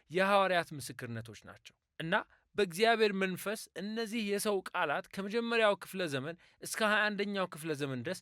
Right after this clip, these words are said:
መለኮታዊ የተስፋ ቃላትን ይናገራሉ። እያንዳንዱ መጽሐፍ እግዚአብሔር በኢየሱስና በመንፈስ ቅዱስ በኩል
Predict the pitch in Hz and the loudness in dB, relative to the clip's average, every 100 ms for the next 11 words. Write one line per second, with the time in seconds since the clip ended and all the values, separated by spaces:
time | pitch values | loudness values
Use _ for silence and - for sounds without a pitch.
0 | - _ 151 170 202 208 226 214 214 226 | -12 _ -2 2 2 0 -4 -2 -2 0
1 | 226 226 202 190 - 165 - 147 139 131 | -2 -4 -4 -8 -2 -2 0 -2 -2 -4
2 | 131 131 120 107 107 95 - _ _ _ | -8 -8 -6 -6 -8 -10 -14 _ _ _
3 | _ _ _ _ 208 180 247 277 269 269 | _ _ _ _ -6 2 4 4 2 0
4 | 220 254 214 208 190 190 190 - - _ | -2 -2 -2 -2 -2 -2 -4 -8 -20 _
5 | 143 127 185 208 214 208 185 151 170 180 | -12 0 4 4 4 2 2 -2 0 0
6 | 185 175 170 165 165 156 160 139 160 - | -2 -6 -2 0 0 -2 -6 -6 -10 -10
7 | 139 - 135 - 247 | -14 -8 -8 -6 -12